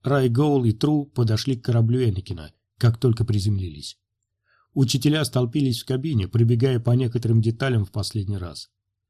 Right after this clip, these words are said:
Подаваны стояли на трапе, оглядывая космопорт и подготавливая оборудование. Дрэшдай выглядел таким же мрачным с земли, как и с воздуха. «Не совсем Белазура»,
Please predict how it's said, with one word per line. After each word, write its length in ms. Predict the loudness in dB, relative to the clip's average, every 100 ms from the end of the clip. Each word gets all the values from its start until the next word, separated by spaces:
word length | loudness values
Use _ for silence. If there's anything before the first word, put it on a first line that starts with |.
| _ _ _
Подаваны 480 | 0 2 0 0 -2
стояли 440 | -2 0 0 0
на 120 | 0
трапе, 400 | 2 0 0 -4 -2
оглядывая 480 | 2 2 2 2 0
космопорт 640 | 0 0 -2 0 -4 -6 -8
и 80 | -4
подготавливая 760 | 0 0 0 0 0 0 0
оборудование. 720 | -2 -2 -4 -10 -14 -18 -20 _ _ _ _ _ _ _
Дрэшдай 600 | 0 2 2 2 2 2
выглядел 480 | 0 -2 -2 -2 -4
таким 360 | -2 -4 0 2
же 120 | 2
мрачным 500 | 2 0 -2 0 2
с 60 | 2
земли, 400 | 0 -2 -2 -2
как 240 | -2 -2
и 60 | -4
с 100 | -4
воздуха. 560 | -8 -8 -14 -18 -20 _ _ _ _ _ _ _ _ _ _ _ _ 2
«Не 300 | 4 4 2
совсем 520 | 0 0 0 2 2
Белазура», 640 | 2 0 0 0 -2 -6